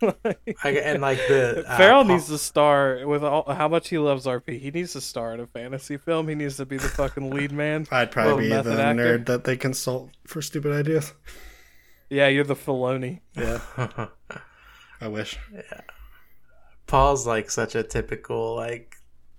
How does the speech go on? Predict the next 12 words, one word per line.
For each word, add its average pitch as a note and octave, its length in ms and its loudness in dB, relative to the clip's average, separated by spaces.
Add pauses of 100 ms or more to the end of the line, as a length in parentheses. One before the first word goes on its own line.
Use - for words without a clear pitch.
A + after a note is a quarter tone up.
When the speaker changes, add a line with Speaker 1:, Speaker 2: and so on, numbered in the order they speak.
(720)
Speaker 2:
D C3 180 0
and A#2+ 120 -4
D A#2+ 200 -2
roleplay B2 480 0
character, C#3 400 -2
too, C3+ 480 2
'cause B2 220 -2
he's, A2+ 200 -4
like, - 520 -4
you A#2 160 -4
know, G#2+ 160 0
royal, A2 640 0